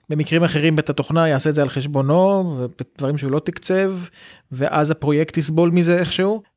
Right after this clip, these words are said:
תקלות נוספות יכולות להיות, זה דליפות מידע, או כל מיני חולשות אחרות של סקיוריטי שיחשפו אתכם אחרי זה לסנקציות אזרחיות או פליליות. במקרה קיצון זה יגיע להתכתשות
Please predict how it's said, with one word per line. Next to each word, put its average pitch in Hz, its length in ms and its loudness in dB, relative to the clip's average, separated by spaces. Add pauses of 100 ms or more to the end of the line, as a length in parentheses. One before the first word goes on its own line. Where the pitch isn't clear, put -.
תקלות 156 360 0
נוספות 170 400 0
יכולות 160 340 0
להיות, 156 240 2
זה 143 120 -2
דליפות 147 500 -4
מידע, 151 640 0
או 135 160 -2
כל 180 140 0
מיני 175 220 2
חולשות 160 540 -2
אחרות 156 680 0
של 143 140 -4
סקיוריטי 160 640 -2
שיחשפו - 580 -4
אתכם 151 340 -2
אחרי 139 240 -2
זה 151 140 -2
לסנקציות 151 600 0
אזרחיות 151 600 0
או 151 100 -2
פליליות. 151 680 2
במקרה 135 320 -10
קיצון 151 340 0
זה 139 100 2
יגיע 139 240 2
להתכתשות 143 840 -4